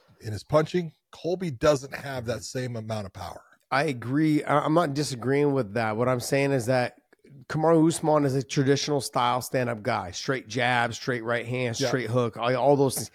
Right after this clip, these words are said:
Speaker 2: He is a traditional style stand-up guy. Colby Covington is, his stand-up is sloppy.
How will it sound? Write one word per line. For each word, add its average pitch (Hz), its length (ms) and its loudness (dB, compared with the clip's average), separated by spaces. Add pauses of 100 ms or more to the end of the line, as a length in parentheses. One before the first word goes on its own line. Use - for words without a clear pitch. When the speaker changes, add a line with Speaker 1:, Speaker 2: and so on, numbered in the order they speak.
(160)
Speaker 2:
He 156 200 -2
is 139 140 2
a 139 80 2
traditional 135 540 0
style 117 360 -2
stand-up 113 480 -6
guy. 101 320 -6 (380)
Colby 147 220 2
Covington 147 520 4
is, 120 320 -2 (360)
his 131 280 -2
stand-up 131 340 -2
is - 120 -8
sloppy. 131 520 -4